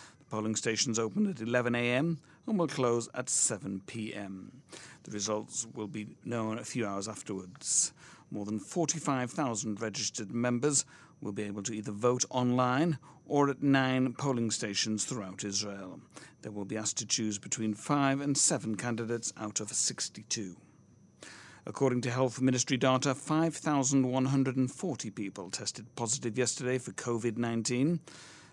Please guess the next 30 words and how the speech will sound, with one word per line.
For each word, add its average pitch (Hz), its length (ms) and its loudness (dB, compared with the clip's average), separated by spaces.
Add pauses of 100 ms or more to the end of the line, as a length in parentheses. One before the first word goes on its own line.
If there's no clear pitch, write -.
accounting 143 460 6
for 135 280 4
nine 139 600 6
point 127 420 0
seven 135 420 4
percent 120 400 2
of 95 100 -8
all 127 520 0
tests - 560 -2
conducted. 101 680 -6 (800)
The 117 80 -8
number 113 240 0
of - 100 -6
people 117 260 -2
hospitalized 131 760 2
in 104 80 -2
serious 120 400 2
condition 117 560 0
dropped 151 400 -2
slightly 151 680 -2 (440)
and 107 120 -4
now 135 180 6
stands 131 340 4
at 113 100 0
one 143 220 4
thousand 139 480 2
one 139 180 4
hundred 107 400 2
and 107 180 -6
forty. 107 600 -6